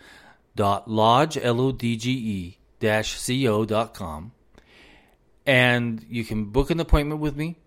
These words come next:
We can sit down. We can talk via Zoom, no matter where you are in the world or in the United States. I have talked to people all the way down to Brazil,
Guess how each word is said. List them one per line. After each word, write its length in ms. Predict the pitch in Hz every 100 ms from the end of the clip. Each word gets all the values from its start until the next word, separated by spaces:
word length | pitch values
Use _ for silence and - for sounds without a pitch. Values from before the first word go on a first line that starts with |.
| _
We 120 | 104 104
can 160 | 95
sit 240 | - 139 -
down. 300 | 156 151 139
We 100 | 131
can 160 | 127
talk 400 | - 139 143 139
via 320 | 120 131 135
Zoom, 400 | 123 123 123 127
no 80 | 107
matter 260 | 110 131 123
where 220 | 113 143
you 220 | 185 180
are 160 | 160 165
in 160 | 151 147
the 80 |
world 540 | 135 131 165 127 131 147
or 180 | 123 127
in 160 | 131
the 80 | 127
United 300 | 127 131 127
States. 260 | - 110 127
I 80 |
have 140 | 156 -
talked 200 | 147 151
to 40 |
people 320 | 131 156 143 127
all 140 | 151
the 60 | 156
way 120 | 143
down 220 | 143 147
to 80 | 143
Brazil, 460 | 139 127 110 76